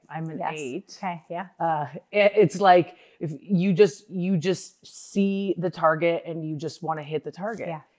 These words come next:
Speaker 1: And
Speaker 2: Yeah.
Speaker 1: that's all you're focused
Speaker 2: Yeah.
Speaker 1: on. And then
Speaker 2: Yeah.
Speaker 1: it's like you miss all this life.
Speaker 2: Yeah.
Speaker 1: And it's like, "What is all this for?"
Speaker 2: Yeah, exactly.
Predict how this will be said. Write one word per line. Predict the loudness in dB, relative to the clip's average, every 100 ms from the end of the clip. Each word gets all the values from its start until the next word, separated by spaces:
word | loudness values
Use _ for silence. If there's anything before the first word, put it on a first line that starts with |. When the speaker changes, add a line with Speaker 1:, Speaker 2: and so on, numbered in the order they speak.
| _
Speaker 1:
And | -4
Speaker 2:
Yeah. | -4
Speaker 1:
that's | -4
all | -6 -6 -4
you're | -8
focused | -10 -10 -8 -10 -12
Speaker 2:
Yeah. | -12
Speaker 1:
on. | -10 -12 -14
And | -8 -6
then | -6
Speaker 2:
Yeah. | -8
Speaker 1:
it's | -6
like | 0 0 0
you | -6 -8
miss | -8 -8 -10 -16 -10
all | -6 -4
this | -6 -12 -12 -10
life. | -8 -6 -6 -8 -10
Speaker 2:
Yeah. | -12 -12 _ _ -8
Speaker 1:
And |
it's | -8 -6
like, | -8 -8
"What | -10 -8
is | -8 -6
all | -6
this | -6 -12 -16 -14
for?" | -8 -6 -6 -8
Speaker 2:
Yeah, | -10 -14 _
exactly. | -12 -10 -8 -10 -12 -16